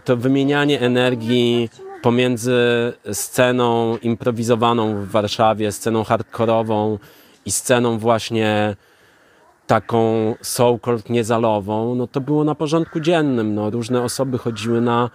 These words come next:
na bardzo podobne gigi. Nie mówię, że wszyscy się jarali wszystkim, no bo to by było niezdrowe, ale było raczej dużo wsparcia niż,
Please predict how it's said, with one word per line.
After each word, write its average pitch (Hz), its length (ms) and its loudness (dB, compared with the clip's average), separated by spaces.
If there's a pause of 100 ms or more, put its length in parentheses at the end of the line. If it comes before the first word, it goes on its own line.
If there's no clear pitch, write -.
(320)
na 113 120 0
bardzo 123 380 2
podobne 131 460 0
gigi. 107 500 -2
Nie 95 140 -2
mówię, 120 260 0
że 107 120 -2
wszyscy 113 420 -4
się 101 420 0 (320)
jarali 110 460 0
wszystkim, 98 640 -4
no 95 100 -4
bo 98 300 -2
to 104 120 -8
by 101 120 -4
było 110 240 0
niezdrowe, 101 880 -2
ale 110 680 -2
było 117 400 0
raczej 127 380 -2
dużo 123 260 -2
wsparcia 135 760 -2
niż, 107 640 -2